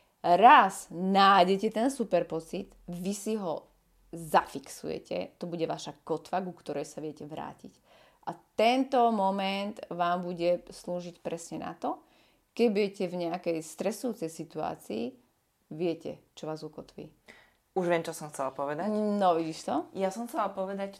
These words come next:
Speaker 2: to, že, e, ja som sa, mm, si dovolím tvrdiť, dostala už do takého momentu, že, e, už si,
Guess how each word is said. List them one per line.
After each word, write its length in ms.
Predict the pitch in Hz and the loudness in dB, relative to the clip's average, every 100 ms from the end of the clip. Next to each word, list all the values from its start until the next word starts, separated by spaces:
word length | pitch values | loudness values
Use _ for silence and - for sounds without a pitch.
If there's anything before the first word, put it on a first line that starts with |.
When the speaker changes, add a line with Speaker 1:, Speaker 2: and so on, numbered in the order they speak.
| - | -6
Speaker 2:
to, 380 | 131 143 175 - | -4 -4 -8 -10
že, 720 | 175 156 165 160 160 160 - | -10 -8 -6 -6 -8 -10 -10
e, 320 | 170 160 160 | -8 -6 -4
ja 160 | 165 170 | -4 -6
som 220 | 185 180 | -8 -12
sa, 580 | - 175 165 165 - - _ _ | -6 -2 -2 -4 -8 -14 _ _
mm, 400 | 165 160 156 160 - _ _ - | -10 -8 -8 -10 -14 _ _ -16
si 200 | - 190 - | -8 -8 -8
dovolím 480 | 147 156 175 180 | -8 -2 -2 -2
tvrdiť, 560 | 156 139 143 123 139 - - _ - - - - | -6 -8 -6 -6 -8 -10 -20 _ -20 -20 -20 -10
dostala 680 | 170 185 - 202 196 190 - | -4 -4 0 0 2 2 0
už 240 | 185 165 | -4 -2
do 140 | 160 165 - _ | -2 -2 -6 _
takého 400 | - 165 254 294 | -2 -2 -2 -4
momentu, 760 | 262 175 139 131 143 151 185 190 - | -2 -2 -2 -8 -8 -6 -4 -6 -10
že, 340 | 165 151 160 156 156 156 151 | -10 -8 -4 -2 -2 -4 -4
e, 60 | 147 - 156 151 151 147 | -8 -10 -8 -6 -6 -6
už 140 | 175 170 | -8 -8
si, 500 | - 180 175 175 | -10 -8 -6 -6